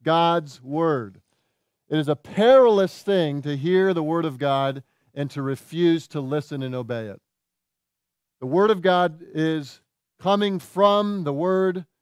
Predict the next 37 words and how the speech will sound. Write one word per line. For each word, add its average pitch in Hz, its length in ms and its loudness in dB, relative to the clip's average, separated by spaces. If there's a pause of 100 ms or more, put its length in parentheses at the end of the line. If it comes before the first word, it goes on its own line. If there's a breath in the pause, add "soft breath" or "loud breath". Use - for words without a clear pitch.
uh, 147 580 -6
God's 175 380 0
word 175 200 -2
is 135 80 -14
coming 170 260 -4
through 196 220 0
the 214 100 -6
scriptures 170 500 -8
to 202 300 -2
us 156 400 -2 (300)
today, 160 640 0 (260)
and 143 220 -4
the 139 40 2
author 180 300 2
of 185 80 0
Hebrews 170 320 -4
makes 151 200 -6
it 131 60 -12
very 165 280 0
clear 160 300 -6
that 143 80 -8
you 131 120 -10
do 156 340 -2
not 170 360 -4
want 170 280 -2
to 156 140 -8
ignore 151 500 -2
this, 123 540 -12 (480)
and 135 120 -6
he 147 60 -4
makes 175 280 -2
the 151 120 -12
case, 170 440 -4
"Follow 180 400 0
along 170 300 -2
with 151 160 -10
me." 135 280 -10